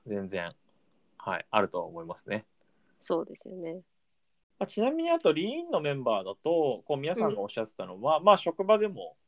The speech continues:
Speaker 1: はい、普段の生活でもこうやっぱバイアスっていうのはどうしても無意識のもの、あの、
Speaker 2: うんうん。
Speaker 1: 出てくるので、まあ、今回のこのワークショップに書いてあることだったりとか、
Speaker 2: うん。
Speaker 1: あのー、セルフチェックのところ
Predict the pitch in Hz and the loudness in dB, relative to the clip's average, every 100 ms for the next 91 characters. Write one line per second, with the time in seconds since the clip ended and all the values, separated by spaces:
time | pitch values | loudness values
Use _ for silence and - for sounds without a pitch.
0 | _ 120 107 85 165 160 113 - 104 123 | _ -10 -10 -10 -6 -4 -6 -10 -8 -6
1 | 143 131 - 92 90 104 90 98 101 110 | -6 -8 -10 -10 -10 -10 -8 -4 -2 -4
2 | 131 - 139 90 98 - 107 87 _ _ | -6 -4 -4 -4 -10 -10 -12 -14 _ _
3 | _ _ 117 117 - 92 - 64 110 147 | _ _ -6 -6 -4 -8 -10 -8 -10 -10
4 | _ _ _ _ - 202 196 180 185 180 | _ _ _ _ -4 0 0 0 -2 -2
5 | 196 101 180 185 143 143 151 143 135 104 | -4 4 8 8 8 6 6 4 4 0
6 | 95 90 87 - _ _ - 120 117 - | -4 -8 -8 -12 _ _ 0 2 2 -2
7 | 117 101 92 113 101 90 85 85 - 90 | -8 -10 -6 -4 -4 -6 -10 -12 -14 -16
8 | - 80 71 82 90 76 - _ _ _ | -14 -14 -14 -12 -8 -8 -12 _ _ _
9 | _ - 196 175 95 90 90 90 87 85 | _ -4 -2 -2 -6 -6 -4 -4 -4 -6
10 | 95 95 90 90 _ _ _ - - 117 | -6 -6 -8 -10 _ _ _ -4 0 0
11 | - 120 - 87 90 - 120 190 | 0 -4 -4 -8 -6 -2 0 -2